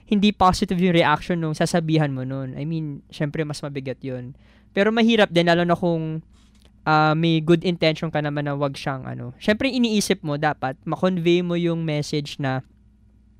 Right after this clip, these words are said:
hindi niya kasalanan yun na hindi mo siya gusto. At pangalawa, na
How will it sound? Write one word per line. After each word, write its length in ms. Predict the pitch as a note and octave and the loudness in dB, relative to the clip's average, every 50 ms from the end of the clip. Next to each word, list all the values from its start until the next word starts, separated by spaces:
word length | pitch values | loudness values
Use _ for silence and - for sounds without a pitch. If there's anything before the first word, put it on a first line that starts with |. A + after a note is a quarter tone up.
| _ _ - - _ - - _ _ | _ _ -20 -20 _ -20 -20 _ _
hindi 320 | - A#3 A3+ A3 A3+ B3 | -4 -2 0 2 2 2
niya 120 | B3 B3+ | 2 2
kasalanan 520 | B3 C4 A#3+ - A#3 G#3 F#3 F3 F3 E3+ E3 | 0 0 2 4 6 6 6 6 6 4 2
yun 100 | D#3+ D#3+ | 0 2
na 80 | E3 | 2
hindi 220 | E3+ F#3+ F3 D#3 D#3+ | 2 2 2 0 -2
mo 100 | D#3 D#3 | -4 -2
siya 160 | - - D3 | -2 -2 -4
gusto. 560 | C#3 C3 B2 - - - D#3+ D3+ C#3 C3 C3+ - - - - _ - - - - _ - | -4 -4 -10 -12 -8 -4 -2 -2 -2 -4 -6 -8 -14 -20 -20 _ -20 -20 -20 -20 _ -4
At 180 | - E3 E3+ - | -2 -2 -2 2
pangalawa, 600 | - G#3 G#3 G#3+ G#3+ G#3 G3 E3+ D#3 D3+ D3 D3+ | 2 2 4 6 6 6 6 6 6 4 2 2
na 180 | D#3+ D#3 D3+ | 2 2 2